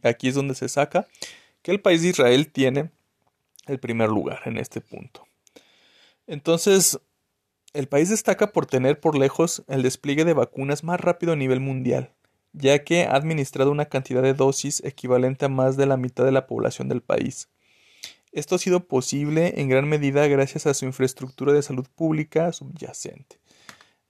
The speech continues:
Punto clave que ya les había comentado. El sistema de salud es clave, pues, para que se controle esta pandemia, y aquí lo vemos en el caso de,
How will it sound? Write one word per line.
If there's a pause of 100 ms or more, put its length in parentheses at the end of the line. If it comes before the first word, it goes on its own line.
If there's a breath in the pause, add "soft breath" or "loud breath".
(260)
Punto
clave
que
ya
les
había
comentado. (1200)
El
sistema
de
salud
es
clave,
pues,
para
que (500 soft breath)
se
controle
esta
pandemia,
y
aquí
lo
vemos
en
el
caso
de,